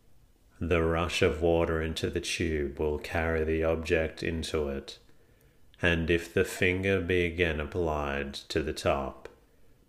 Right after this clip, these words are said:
the pressure of the atmosphere will prevent the water from escaping when the tube is lifted out.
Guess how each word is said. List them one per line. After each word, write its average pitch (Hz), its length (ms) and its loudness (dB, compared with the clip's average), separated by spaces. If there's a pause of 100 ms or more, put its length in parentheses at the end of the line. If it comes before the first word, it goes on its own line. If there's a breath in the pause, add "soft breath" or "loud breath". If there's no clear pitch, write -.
(120)
the 82 220 0
pressure 85 600 2
of 76 100 -2
the 82 140 2
atmosphere 78 880 0
will 73 220 -4
prevent 80 680 -4
the 90 120 -2
water 80 420 -2
from 87 240 -4
escaping 80 840 -2 (680 soft breath)
when 87 260 2
the 85 80 0
tube 78 420 0
is 71 220 -2
lifted 76 380 -4
out. 69 360 -4